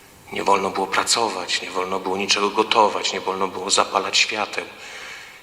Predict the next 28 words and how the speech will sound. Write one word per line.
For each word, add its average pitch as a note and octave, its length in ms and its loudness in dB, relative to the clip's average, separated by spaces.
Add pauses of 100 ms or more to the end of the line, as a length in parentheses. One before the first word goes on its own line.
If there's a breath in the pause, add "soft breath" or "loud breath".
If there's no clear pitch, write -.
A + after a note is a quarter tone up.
To - 160 -4
jest - 180 2
do C3 80 -2
dzisiaj. - 460 2 (540 loud breath)
To G#2 80 -6
jest - 260 0
ta, - 120 -6
ta G2 120 -4
troska - 680 2
o, - 220 -6 (200 loud breath)
o G2 80 -2
to - 140 -4
prawo. F#2+ 600 2 (1040)
I A2+ 100 -6
mówi A#2 300 4
Bóg, A2+ 360 0 (800 loud breath)
y, G2 160 -2
mówi G#2 240 2
Chrystus G2+ 500 2
dzisiaj: F#2 440 0 (520 loud breath)
"Zakryłeś D3+ 680 4
te A2+ 140 -2
rzeczy - 400 2
przed - 340 2
mądrymi C3+ 840 -2
i D3+ 80 -8
przed - 260 0
pobożnymi". G2+ 800 -2